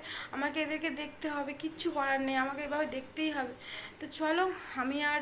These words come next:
বেশি কথা বলতে চাইছি না, ভিডিওটা এখানেই শেষ করছি। আর প্লিজ তোমরা যেভাবে আমার পাশে আছো, তে-, তেমনভাবেই বোনটার পাশে থাকো, আমার আর কিছু বলার নেই। আর যা কিছু হবে আমি সব কিছু তোমাদের সাথে দেখাতে থাকবো, আর সব, সব কিছু তোমাদের সাথে শেয়ার করবো।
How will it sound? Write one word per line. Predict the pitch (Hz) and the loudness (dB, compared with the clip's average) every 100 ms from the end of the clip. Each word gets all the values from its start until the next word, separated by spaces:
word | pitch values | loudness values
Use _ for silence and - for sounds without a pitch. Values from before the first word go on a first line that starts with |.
| - | -2
বেশি | 262 254 285 | -4 -2 0
কথা | 277 269 277 | -2 -4 -6
বলতে | 262 262 | -8 -4
চাইছি | 277 247 254 - | -2 0 2 4
না, | 320 359 - - - | 4 2 -2 -10 -4
ভিডিওটা | 269 277 285 | -2 0 2
এখানেই | 269 269 277 277 | 2 2 0 2
শেষ | 277 269 | 2 2
করছি। | 294 285 311 | 0 -2 -2
আর | 302 | -2
প্লিজ | 302 330 311 | 0 6 6
তোমরা | 294 269 269 | 4 0 0
যেভাবে | 254 254 262 | 0 0 2
আমার | 277 277 | 2 2
পাশে | 247 226 - | 0 0 2
আছো, | 262 269 262 - - | 2 -2 -8 -14 -12
তে-, | - 269 - | -10 -10 -8
তেমনভাবেই | 269 262 262 269 285 285 | -4 -2 -2 -2 -4 -4
বোনটার | 240 247 262 | -6 -8 -8
পাশে | 254 240 285 | -4 -4 -4
থাকো, | 285 262 262 349 - - - - | -2 -4 -2 -4 -4 -10 -10 -8
আমার | 247 262 | -4 0
আর | 277 254 262 | 2 2 -2
কিছু | 302 320 240 | 0 0 0
বলার | 233 247 262 | 0 0 2
নেই। | 262 | 2
আর | 254 240 - - - - | 2 0 -6 -10 -10 2
যা | 285 269 | 4 6
কিছু | 277 370 370 | 8 10 10
হবে | 339 302 | 8 6
আমি | 285 294 | 2 2
সব | 269 262 | 2 2
কিছু | 302 302 294 | -2 -4 -2
তোমাদের | 269 254 | -2 0
সাথে | 262 269 | 0 0
দেখাতে | 247 233 240 262 | -2 -2 0 -2
থাকবো, | 262 262 254 | 0 0 0
আর | - | -2
সব, | 262 262 - | -2 -4 -4
সব | 269 | -4
কিছু | 320 320 | -2 -2
তোমাদের | 302 254 247 | -2 -2 0
সাথে | 277 262 | 0 2
শেয়ার | 262 262 247 | 2 2 0
করবো। | 240 247 220 | -2 -4 -4